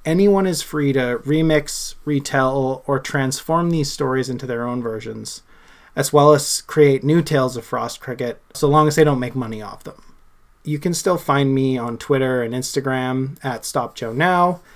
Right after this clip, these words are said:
and Wes is at Dubby underscore two, the number two underscore dubs with a Z. He and I have actually teamed up with our friend Craig to create a new podcast. It's called Second Bananas, and it's,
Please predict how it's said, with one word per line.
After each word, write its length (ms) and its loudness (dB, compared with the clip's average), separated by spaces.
and 180 -6
Wes 300 2
is 280 -2
at 240 -2
Dubby 400 4
underscore 800 0
two, 400 4
the 100 0
number 320 0
two 560 -2
underscore 500 -6
dubs 680 2
with 180 -4
a 40 -6
Z. 460 -2
He 260 -2
and 100 4
I 200 4
have 200 2
actually 320 -2
teamed 340 -2
up 220 0
with 160 -2
our 100 0
friend 260 2
Craig 340 -2
to 80 -8
create 260 0
a 60 2
new 180 2
podcast. 720 -6
It's 240 -8
called 220 0
Second 380 0
Bananas, 420 -4
and 80 -4
it's, 300 -10